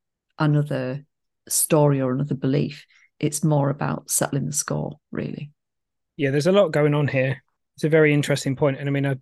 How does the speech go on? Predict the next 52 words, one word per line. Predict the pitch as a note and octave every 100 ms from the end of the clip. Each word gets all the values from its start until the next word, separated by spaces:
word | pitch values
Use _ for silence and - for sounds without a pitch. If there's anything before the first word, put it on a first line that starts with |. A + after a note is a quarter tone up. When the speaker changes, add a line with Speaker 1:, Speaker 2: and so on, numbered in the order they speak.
| _ -
Speaker 2:
you | E3
know, | C3 B2+ C3 -
this | D#3 -
is | C#3
one | C#3+
of |
the | C#3
reasons | C#3+ C#3+ C3+
I'm | C#3
so | C3 D3
excited | C3+ - C3+ C#3
to | -
talk | D3+ D3
about | C3+ A#2+ A#2+
it, | B2+
'cause | C3
it | -
seems | D#3+ D3 C3+
to | C#3+
me | C#3
that | C3
anger | D#3+ C#3+ C#3+ B2+ C3 B2 _ _ _ _ _
can | - C#3+
be, | C#3 C3+ C3 C3 _ _ -
well, | F#3+
like, | C#3 C#3 C#3+
if | C#3+
you |
look | D3+ D3+
at | C#3
social | D#3 D3+ D3
movements | C#3+ C#3 C#3 C#3 C#3 - -
on | D#3
the | C#3+
whole, | - E3+ C#3+ C3 D3
anger | D3 C#3 C#3
is | C3
very | D3 C#3
often | C#3 - C3
the | B2+
catalyst | D3+ - C#3 B2+ -
that | C#3+
changes | - C#3+ C3 D3
Speaker 1:
Yes. | D3
Speaker 2:
things. | A#2+ A#2+ - - - - -
Speaker 1:
Yeah. | -
Speaker 2:
But | D#3+ D#3+
then | D#3
often | D3+ F#3 - D3
in | D3
those | C3+ C3
groups, | - D#3+ C3+ C3+ - - -